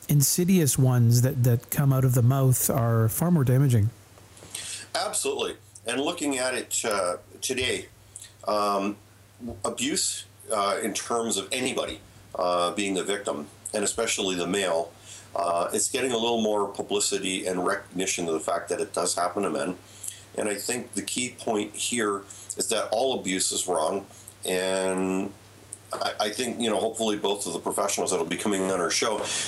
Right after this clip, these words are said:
Speaker 2: will discuss it. And in terms of if you're a person as well in a professional role, uh, school teacher, social worker, psychologist, you know, even police officer,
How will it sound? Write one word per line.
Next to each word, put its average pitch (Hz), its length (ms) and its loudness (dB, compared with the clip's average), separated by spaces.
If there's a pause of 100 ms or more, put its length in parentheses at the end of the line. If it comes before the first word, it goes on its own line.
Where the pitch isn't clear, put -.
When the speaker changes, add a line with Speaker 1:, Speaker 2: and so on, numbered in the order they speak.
(100)
Speaker 2:
will 104 100 0
discuss 101 500 0
it. 76 140 -2 (460)
And 87 580 0 (160)
in 98 140 -2
terms 104 400 -2
of 92 180 0
if 87 180 -2
you're 101 380 0
a 92 60 0
person 92 680 -2
as 92 160 -2
well 92 360 0 (240)
in 104 100 0
a 101 60 0
professional 95 840 -2
role, 78 380 0 (280)
uh, 78 500 0
school 117 380 -2
teacher, 104 520 -2
social 104 500 0
worker, 92 380 0
psychologist, 90 960 0 (460)
you 156 60 -2
know, 156 100 0
even 151 220 -2
police 117 320 -2
officer, 82 520 -2